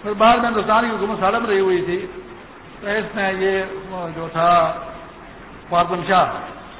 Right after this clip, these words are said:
خواردم شاہ نے اس پر غالباً سلطان شمس الدین التمش کی حکومت کی، اس کی مدد دی اور دوبارہ اپنے لشکر کو لے کر پھر داخل ہوا افغانستان کی طرف سے، اور اس سے پھر اپنے علاقے کو تاتاریوں سے واپس کیا۔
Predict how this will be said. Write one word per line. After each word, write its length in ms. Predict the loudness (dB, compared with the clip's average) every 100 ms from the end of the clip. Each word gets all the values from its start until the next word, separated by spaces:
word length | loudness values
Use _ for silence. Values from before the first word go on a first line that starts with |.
| -10
خواردم 300 | 0 0 0 -2
شاہ 200 | 2 2 4
نے 60 |
اس 100 | 0 -2
پر 100 | -2
غالباً 280 | -2 -2 -6 -10
سلطان 280 | -2 -2 -2
شمس 180 | -8 -8
الدین 220 | -8 -8
التمش 300 | -6 -6 -6 -8
کی 60 |
حکومت 240 | -10 -10 -12
کی، 80 | -16 -20 -20 -20 -20 -20 -20 -20 -20 -20 -20 -20 -20 -20 -20 -18 -6
اس 140 | -4
کی 80 | -2
مدد 360 | 0 2 2 0
دی 260 | -4 -6 -12 -16 -20 -20 -20 -20 -20 -20 -20 -20 -2
اور 200 | 2 2
دوبارہ 340 | 2 2 6
اپنے 180 | 6 4 -2
لشکر 160 | -6 -6
کو 80 | -4
لے 180 | -2 0
کر 120 | 0 -2 -10 -6
پھر 100 | -4
داخل 340 | 2 2 2
ہوا 120 | 2
افغانستان 520 | 0 0 -4 -2 -2 -2
کی 40 | -8
طرف 140 | -8 -6
سے، 120 | -8 -10 -14 -18 -20 -20 -6
اور 140 | -2
اس 80 | -2 -2
سے 80 | -4
پھر 120 | 2 2
اپنے 200 | 2 0
علاقے 260 | -2 -2 -6
کو 60 | -6
تاتاریوں 360 | -6 -6 -8 -8
سے 60 |
واپس 320 | -8 -8 -10 -16
کیا۔ 280 | -18 -18